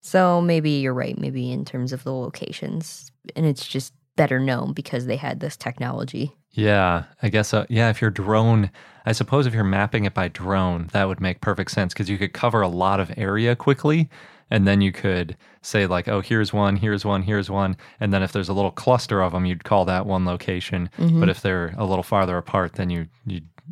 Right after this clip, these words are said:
Speaker 2: have to mark them out separately 'cause then you're going to walk to them.
Speaker 1: Yes.
Speaker 2: And then you'd really be aware of how different of locations they are. <laughs>
Speaker 1: Yeah. And they also found the first velociraptor ancestor fossil at a new site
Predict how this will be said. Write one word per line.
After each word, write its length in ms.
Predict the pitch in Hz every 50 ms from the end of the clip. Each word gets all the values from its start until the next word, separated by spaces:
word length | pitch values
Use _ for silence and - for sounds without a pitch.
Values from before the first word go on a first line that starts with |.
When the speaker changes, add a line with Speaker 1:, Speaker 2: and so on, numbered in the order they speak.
| - -
Speaker 2:
have 180 | - 104 95 -
to 80 | - 101
mark 260 | 92 95 95 95 -
them 160 | - 104 90 92
out 180 | 95 98 -
separately 380 | - 101 90 - 98 90 87 87
'cause 140 | - 98 90
then 100 | 98 98
you're 80 | 98 85
going 200 | 95 95 92 85
to 60 | 82
walk 340 | 82 85 95 98 95 - -
to 120 | - 110 92
them. 260 | 92 85 85 85 - - - - - -
Speaker 1:
Yes. 200 | - - - -
Speaker 2:
And 120 | 98 92
then 60 | 90 90
you'd 140 | 90 82 98
really 240 | 101 101 95 95
be 100 | 82 95 95
aware 360 | 90 87 95 95 95 92 87
of 80 | 85 -
how 300 | - 95 92 90 87 85 82 _ -
different 360 | 107 95 - - 95 92 -
of 160 | - 98 87 90
locations 680 | 90 90 87 - 107 98 92 - - 92 85 82 -
they 140 | - 95 87
are. 280 | 85 92 92 95 - 82 - -
<laughs> 260 | 151 117 - - -
Speaker 1:
Yeah. 400 | 156 156 151 139 117 - - 156 - _ _ -
And 140 | 196 196 196
they 80 | 185 185
also 220 | 190 190 - 208
found 340 | - 208 190 180 170 165 151
the 420 | 156 156 156 151 151 151 147 143
first 400 | 147 - - 190 185 185 - - -
velociraptor 920 | 165 156 160 160 170 160 - 170 151 147 147 147 160 156 - 160 147 - -
ancestor 580 | 151 147 151 160 160 - 170 170 165 - - 170
fossil 400 | - - 160 165 165 - 175 160
at 100 | 143 139
a 40 | 135
new 260 | 143 147 151 151 151
site 560 | - - - 151 151 170 190 - - -